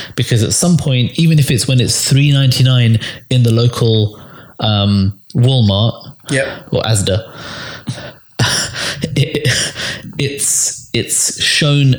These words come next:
Speaker 1: a considerable amount of value.
Speaker 2: Yeah.
Speaker 1: Um, you're getting a lot of value for three ninety-nine. Mentally, you can think of that value as being the twenty dollars cinema ticket,
Speaker 2: Mm.
Speaker 1: but you're getting it for three ninety-nine, and you can watch it as many times as you want at
Speaker 2: Mm.
Speaker 1: home, if you still have a D V D player,
Speaker 2: <laughs>
Speaker 1: which,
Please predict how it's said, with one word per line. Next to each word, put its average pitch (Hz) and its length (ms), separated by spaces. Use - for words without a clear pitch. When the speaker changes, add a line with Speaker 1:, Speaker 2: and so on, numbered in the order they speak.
Speaker 1:
a 127 40
considerable 127 480
amount 113 220
of 110 100
value. 101 440
Speaker 2:
Yeah. 101 280
Speaker 1:
Um, 98 360
you're 117 200
getting 117 220
a 113 40
lot 123 180
of 117 100
value 113 260
for 110 140
three 117 180
ninety-nine. 104 600
Mentally, 123 440
you 101 160
can 113 120
think 107 160
of 107 60
that - 160
value 104 300
as 98 120
being 101 360
the 107 160
twenty 107 320
dollars 98 300
cinema 104 280
ticket, 101 360
Speaker 2:
Mm. 139 100
Speaker 1:
but 123 80
you're 104 120
getting 104 220
it 87 80
for 104 80
three 139 160
ninety-nine, 110 400
and 92 120
you - 60
can 113 120
watch 104 140
it 67 40
as 95 60
many 113 180
times 104 200
as 92 100
you 98 80
want 95 140
at - 120
Speaker 2:
Mm. - 100
Speaker 1:
home, 98 220
if 113 160
you 104 60
still 101 220
have 101 160
a 95 40
D 98 120
V 92 80
D 95 100
player, 92 240
Speaker 2:
<laughs> 208 60
Speaker 1:
which, - 380